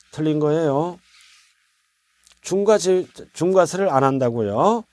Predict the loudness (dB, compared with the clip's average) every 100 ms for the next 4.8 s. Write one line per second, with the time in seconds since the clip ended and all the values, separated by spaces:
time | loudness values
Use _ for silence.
0 | _ _ _ -8 -2 -2 0 -4 -6 _
1 | _ _ _ _ _ _ -18 -18 -18 _
2 | -2 -2 0 -2 2 0 0 -8 -4 2
3 | 2 2 _ -8 0 2 0 -2 -2 -2
4 | -6 -12 -8 4 4 4 -4